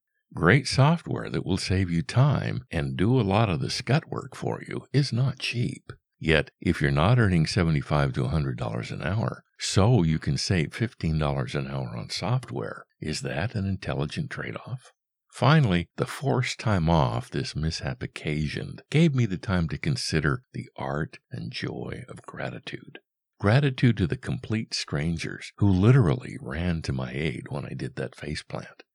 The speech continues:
Gratitude to the physicians who knew what to do to help me. Gratitude to my wife for her care and tears. Gratitude to my kids and grandkids for their concern and visits.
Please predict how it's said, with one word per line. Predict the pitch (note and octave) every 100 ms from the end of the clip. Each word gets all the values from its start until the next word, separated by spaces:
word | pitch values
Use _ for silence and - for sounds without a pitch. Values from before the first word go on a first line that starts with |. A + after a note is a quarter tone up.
| _
Gratitude | - D#2+ B2 C3 B2+ - E2+ D2+
to | D2+
the | B1+
physicians | - - - - - - - -
who | B2 A#2+
knew | A2+
what | F#2+ F#2 -
to |
do | C2+ C#2+ B1+
to | -
help | - D2 -
me. | A#1+ - _ -
Gratitude | F#2 A2 A2 - G#2+ F2+
to | -
my | C2 A1
wife | - B1 C2+ -
for | - -
her | - -
care | - D#2+ D2 - -
and | - -
tears. | - - - - - - _ -
Gratitude | E2+ A2+ A#2+ - F#2+ -
to |
my | D2+ B1
kids | - - F#2+ F2 D2
and | -
grandkids | - E2+ B2 B2 - - -
for | - -
their | -
concern | - A2+ - - - D#2+ - -
and | -
visits. | F#2 F#2+ - - -